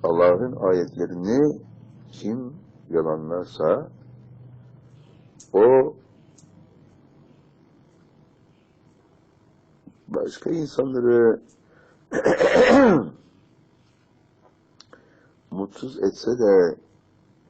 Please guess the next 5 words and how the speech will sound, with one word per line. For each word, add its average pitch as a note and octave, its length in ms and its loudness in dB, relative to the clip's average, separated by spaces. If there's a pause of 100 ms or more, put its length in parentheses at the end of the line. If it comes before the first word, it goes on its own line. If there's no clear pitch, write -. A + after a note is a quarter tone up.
(180)
etmese G2 540 -8
de, D2+ 360 -4 (1600)
yani F#2 260 2
onların F#2 380 0
hidayetine F#2+ 880 2